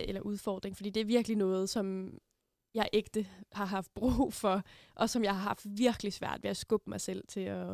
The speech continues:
øh, til at gøre. Så det er rart at lige sådan få sådan et, et skub fra jagten, fordi at det er jo ikke løgn. Altså, det har det også, jeg har, sover i en hems, så jeg gemmer ligesom det der rod væk, når jeg går op i hemsen om aftenen.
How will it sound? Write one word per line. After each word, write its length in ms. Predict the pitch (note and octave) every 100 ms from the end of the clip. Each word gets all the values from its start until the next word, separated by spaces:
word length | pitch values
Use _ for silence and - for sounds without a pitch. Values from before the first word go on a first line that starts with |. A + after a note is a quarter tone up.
| F#3+
øh, 260 | F#3 F3+ F#3 _ _ _
til 100 | -
at 120 | F#3+
gøre. 360 | G3 F#3 F#3 G3
Så 100 | -
det 120 | A#3 A3
er 100 | A3+
rart 220 | A3+ G#3
at 60 |
lige 140 | G#3 G#3
sådan 180 | A3+ A3
få 180 | G#3
sådan 200 | G#3 G#3+
et, 240 | F#3 - - _ _ -
et 100 | A3+
skub 280 | - A3+ -
fra 80 | G3+
jagten, 440 | G3 G3 - A3+
fordi 280 | G#3+ A3+ A3
at 140 | G#3 -
det 60 |
er 20 |
jo 80 | A3
ikke 200 | A3+ G#3
løgn. 400 | G#3 A#3 G#3+ G#3
Altså, 260 | G#3+ G#3 G3+ - - - - -
det 80 |
har 80 | A#3+
det 100 | G#3
også, 200 | A3 G#3 - G3 -
jeg 120 | - G#3
har, 180 | G#3+ - -
sover 340 | - A#3+ A3
i 60 | G3+
en 160 | G3
hems, 480 | F#3+ B3 - - - _ _ _
så 220 | - A3 G#3+
jeg 140 | A3 A3 -
gemmer 200 | A3+ A3
ligesom 300 | A#3 A3+ A3
det 100 | A3
der 60 |
rod 360 | G#3 A#3 B3+ G#3
væk, 260 | G#3+ -
når 60 | A3
jeg 120 | G3
går 60 | A3
op 180 | G#3+ G#3+
i 60 |
hemsen 380 | A3+ A#3+ - G#3
om 80 | G3
aftenen. 500 | - A3 - A#3+ A#3